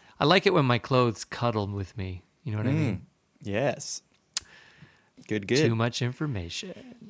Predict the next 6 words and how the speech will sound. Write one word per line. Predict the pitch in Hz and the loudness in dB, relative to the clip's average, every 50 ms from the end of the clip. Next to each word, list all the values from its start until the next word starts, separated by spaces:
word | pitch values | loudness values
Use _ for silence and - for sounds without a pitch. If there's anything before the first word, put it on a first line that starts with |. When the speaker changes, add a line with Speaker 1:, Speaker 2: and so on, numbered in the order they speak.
| - - | -12 -8
Speaker 2:
Yeah. | - 101 196 117 143 175 175 165 160 151 151 139 139 131 127 120 110 107 104 101 101 101 92 101 | -2 2 4 6 8 8 8 6 4 4 2 0 0 -2 -2 -6 -8 -8 -10 -10 -8 -8 -4 2
Well, | 131 180 190 185 165 151 | 6 8 8 8 8 8
hey, | 170 185 160 147 | 8 6 6 4
today's | - 151 139 165 165 165 170 160 - - - - | 4 4 6 6 6 6 6 4 2 0 -4 -4
show, | 147 - - - 160 151 156 175 208 233 254 269 262 - - | -4 0 4 6 8 8 8 8 6 6 6 4 2 2 4
um, | 120 120 123 123 123 123 127 127 127 127 127 127 123 123 131 | 6 8 8 10 10 10 10 8 8 6 4 2 0 0 -2